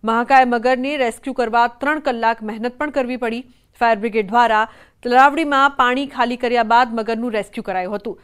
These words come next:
સાંજે સાત વાગે શરૂ થયેલી કામગીરી રાત્રે દસ વાગે પૂર્ણ થઈ.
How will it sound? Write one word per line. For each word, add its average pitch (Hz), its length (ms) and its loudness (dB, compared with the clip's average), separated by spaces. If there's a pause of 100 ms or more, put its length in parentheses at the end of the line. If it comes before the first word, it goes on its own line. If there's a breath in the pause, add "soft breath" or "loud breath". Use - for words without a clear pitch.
(280 soft breath)
સાંજે 240 280 0
સાત 285 360 0
વાગે 269 260 2
શરૂ 262 240 -4
થયેલી 254 340 -6
કામગીરી 247 480 -4
રાત્રે 254 320 -2
દસ 226 260 -4
વાગે 226 280 -2
પૂર્ણ 226 280 -8
થઈ. 208 220 -8